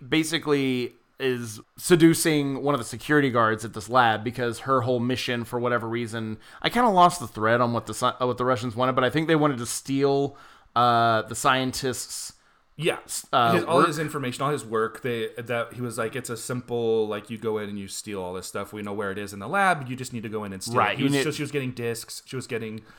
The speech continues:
Speaker 1: She's
Speaker 2: was
Speaker 1: good
Speaker 2: it
Speaker 1: at infiltration,
Speaker 2: Yeah,
Speaker 1: apparently.
Speaker 2: yeah.
Speaker 1: And, um, they try to use her sister as
Speaker 2: Just
Speaker 1: leverage.
Speaker 2: like, just like in X-Men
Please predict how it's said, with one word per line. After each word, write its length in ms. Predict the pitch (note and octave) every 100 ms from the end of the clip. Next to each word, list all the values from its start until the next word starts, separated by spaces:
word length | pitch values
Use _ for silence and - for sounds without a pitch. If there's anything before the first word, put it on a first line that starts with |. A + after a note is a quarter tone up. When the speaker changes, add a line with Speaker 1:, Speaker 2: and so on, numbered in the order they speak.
| -
Speaker 1:
She's 180 | - E3+
Speaker 2:
was 60 |
Speaker 1:
good 120 | F#3
Speaker 2:
it 100 | F3 D#3
Speaker 1:
at 60 |
infiltration, 680 | D3+ - B2 - G#2+ - D#2+
Speaker 2:
Yeah, 100 | A#2
Speaker 1:
apparently. 320 | G2+ E2+ E2+
Speaker 2:
yeah. 200 | B2+ G#2 F#2 -
Speaker 1:
And, 320 | C#3 C#3 C3 C3
um, 300 | C3 B2 B2
they 100 | C3+
try 180 | F3
to 60 | E3
use 240 | D3 D3+
her 100 | C#3
sister 380 | B2+ - D3 C#3+
as 80 | C3
Speaker 2:
Just 280 | C#3+ C#3 A2
Speaker 1:
leverage. 160 | G#2+ G#2+
Speaker 2:
like, 460 | C3 B2+ B2+ - - _ G#3+
just 340 | - B2 -
like 200 | B2 A#2
in 120 | A2 A2
X-Men 680 | A2 - - G2+ F2+ G2+